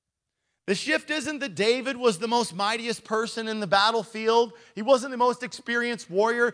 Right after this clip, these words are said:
He wasn't the king that was set in. But he was there.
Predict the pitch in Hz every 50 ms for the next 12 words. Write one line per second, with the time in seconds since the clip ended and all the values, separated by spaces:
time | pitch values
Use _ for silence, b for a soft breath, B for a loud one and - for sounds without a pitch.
0 | B B B B 277 294 320 294 262 185 247 240 208 254 - - 254 254 254 240
1 | 247 240 254 226 - - - 262 254 254 269 311 294 214 135 113 - _ _ _
2 | _ _ _ _ _ _ _ _ _ _ _ _ _ _ _ _ _ _ _ _
3 | _ _ _ _ _ _ _ _ _ _ _ _ _ _ _ - 104 139 175 214
4 | 170 123 104 85 85 95 120 123 95 82 80